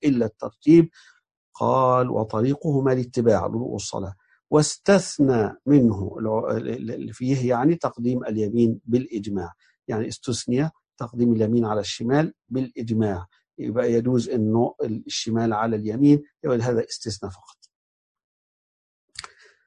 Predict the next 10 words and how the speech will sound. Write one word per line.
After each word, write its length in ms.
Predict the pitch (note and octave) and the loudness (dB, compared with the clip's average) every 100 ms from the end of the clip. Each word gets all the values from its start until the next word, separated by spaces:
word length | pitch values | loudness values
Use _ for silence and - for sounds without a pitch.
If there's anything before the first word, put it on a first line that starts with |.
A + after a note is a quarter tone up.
| _ _ _ _ - | _ _ _ _ -2
طيب، 520 | C#3+ D#3+ D3+ C3+ - _ _ _ _ - | 2 2 2 0 -4 _ _ _ _ -4
الجمهور 680 | C3 B2 B2 B2+ B2+ D3 A#2+ | 0 2 2 2 2 2 2
هل 180 | A#2 A#2+ | 0 0
لهم 200 | A#2+ A2+ | 0 -2
حجج 360 | - B2 A2 | -4 -2 -2
في 180 | - G#2 | -2 -4
هذا 220 | G#2 G2+ | -4 -4
ال-، 160 | G2 - | -6 -6
ال-، 400 | G2+ F#2+ A2+ G2+ | -8 -8 -8 -10
الشيء؟ 480 | F#2+ - G2+ A#2 | -10 -4 -2 -2